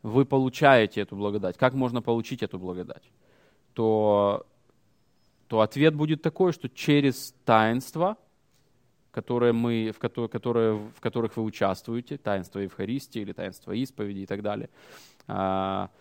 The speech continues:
через вашу праведную жизнь, вы, есть такой термин у православных, стяжаете благодать, то есть накапливаете благодать достаточно, чтобы вы могли спастись. А, или же мы можем для кого-то, как я уже сказал, да, мы можем,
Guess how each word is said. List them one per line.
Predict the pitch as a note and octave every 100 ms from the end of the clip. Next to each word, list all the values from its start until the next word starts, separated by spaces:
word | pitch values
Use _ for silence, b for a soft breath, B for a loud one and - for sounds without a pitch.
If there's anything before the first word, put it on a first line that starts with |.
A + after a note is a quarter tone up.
| b b b _ -
через | - B2+ A#2+ A#2
вашу | B2 C3 -
праведную | - B2+ B2 A#2+ B2+ A#2
жизнь, | A2 A2+ A2+ A#2+ D#3+ - _ _ -
вы, | G#2 A#2 C#3+ C#3 B2+
есть | C3 A#2 -
такой | B2 B2
термин | - B2+ B2 A#2 A2 - _ _
у | -
православных, | A#2 A2 A2+ G#2+
стяжаете | - - D3 A#2+ A2 C3 B2+ A2+ G#2+
благодать, | G#2+ G#2 G#2 A2 C3
то | -
есть | G#2+
накапливаете | A#2+ A#2+ C3+ C#3 C3+ A#2+ A2 G#2+ -
благодать | G2+ A2+ A2+ A2+ A2 A2+ C3+
достаточно, | A#2 - G#2+ A2 B2+ D#3+
чтобы | - B2 A2+
вы | B2
могли | C#3+ B2
спастись. | B2 - - G#2 F#2+ - _ _ _ _ _ b b b b b b b
А, | - G#2 G2+ G2+ G2+ G2+ -
или | C3+ B2+ B2+
же | B2 C3
мы | C3 C3+
можем | C#3+ C#3 C#3
для | C3+
кого-то, | B2+ B2+ C#3 C3 A2+
как | - A2
я | A#2
уже | A2+
сказал, | - A#2+ G#2 G2
да, | G#2
мы | B2 A2+
можем, | B2 A#2 A2+